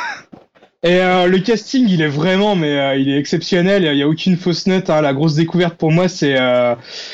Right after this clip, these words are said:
Lakis, euh, Stanfield, euh, qui, euh, porte le film, euh, bien sur ses épaules et arrive à bien se débrouiller, euh, dans plusieurs registres. Euh, le reste du cast est top aussi, avec pas mal de gros acteurs, hein, bah, comme Danny Glover,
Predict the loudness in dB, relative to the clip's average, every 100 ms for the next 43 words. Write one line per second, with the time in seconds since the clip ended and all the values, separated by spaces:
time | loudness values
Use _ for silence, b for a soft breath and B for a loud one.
0 | B 0 2 2 2 0 2 0 2 0
1 | 0 2 2 2 2 0 -2 -2 0 2
2 | 2 2 2 0 0 -2 0 0 0 2
3 | 2 2 0 0 0 0 -2 0 0 0
4 | 2 2 4 2 2 2 2 0 0 0
5 | 0 -2 0 2 4 2 2 -2 -4 -4
6 | -2 0 2 0 0 -4 -8 -10 B B
7 | B B B -2 2 2 2 2 2 2
8 | 2 0 0 0 0 -2 -2 -4 -2 -2
9 | -2 -2 -2 0 0 -2 -2 0 2 0
10 | 0 0 0 -2 0 0 0 -2 -2 -2
11 | 0 0 0 2 2 2 2 2 0